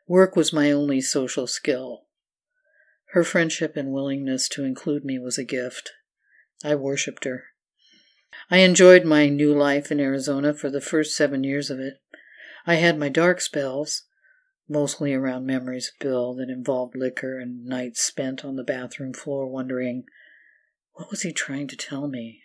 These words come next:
I plotted to put an end to that by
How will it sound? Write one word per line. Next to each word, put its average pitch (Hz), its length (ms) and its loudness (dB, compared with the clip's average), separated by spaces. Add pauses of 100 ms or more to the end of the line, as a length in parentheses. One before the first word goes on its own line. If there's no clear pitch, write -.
(1500)
I 156 60 4
plotted 151 540 4
to 139 80 -8
put 151 200 2
an 143 120 -2
end 147 400 0 (100)
to 151 140 -2
that 156 440 4
by 131 320 -6